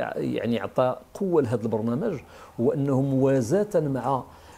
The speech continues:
الدروس اللي كي-، اللي نخرطوا فيها المدرسين، وغادي نجي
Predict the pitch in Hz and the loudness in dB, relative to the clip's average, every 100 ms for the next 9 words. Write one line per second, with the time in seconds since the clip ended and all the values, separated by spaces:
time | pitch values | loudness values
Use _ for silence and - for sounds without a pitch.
0 | - 113 98 139 147 151 - 135 135 147 | -10 -8 0 4 4 2 -2 -4 -2 2
1 | 131 120 - - 117 120 123 135 - 131 | 2 2 -2 -2 0 0 0 -2 -2 -4
2 | 127 117 120 123 117 120 120 - 175 139 | -2 0 0 2 2 2 0 0 0 2
3 | 113 120 117 107 180 | 0 2 2 2 0